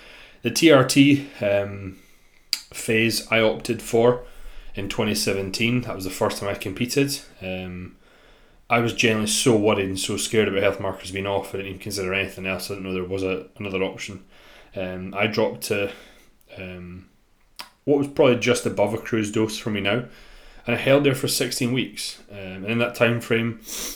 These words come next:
I got stronger every week. I grew sig-, grew significant amounts of muscle mass, uh, got all my health back-, markers back in check. Um, and then thereafter, it allowed me to go straight into a sixteen week, uh,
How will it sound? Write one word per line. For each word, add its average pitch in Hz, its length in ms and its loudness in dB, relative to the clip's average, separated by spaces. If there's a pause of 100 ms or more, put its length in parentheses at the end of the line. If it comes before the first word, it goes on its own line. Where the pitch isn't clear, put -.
(120)
I 110 80 -4
got 104 140 -4
stronger 110 440 0
every 104 180 0
week. 107 340 -2
I - 40 -16
grew 104 180 -6
sig-, 107 280 -10
grew 110 140 -4
significant 110 440 -4
amounts 104 180 -6
of 107 60 -4
muscle 104 220 -4
mass, 104 440 -6 (580)
uh, 90 140 -10
got 101 160 -6
all 113 120 0
my 117 100 -2
health 110 200 0
back-, - 380 -2
markers 107 340 -2
back 95 220 -4
in 95 80 -8
check. - 420 -2 (180)
Um, 90 420 -14 (220)
and 110 120 -4
then 110 160 -2
thereafter, 101 640 2 (360)
it 101 60 -4
allowed 104 280 2
me 107 100 2
to 107 120 -4
go 98 120 -4
straight 98 340 0
into 101 220 -4
a 98 60 -2
sixteen 101 440 -4
week, - 340 -8
uh, 92 280 -6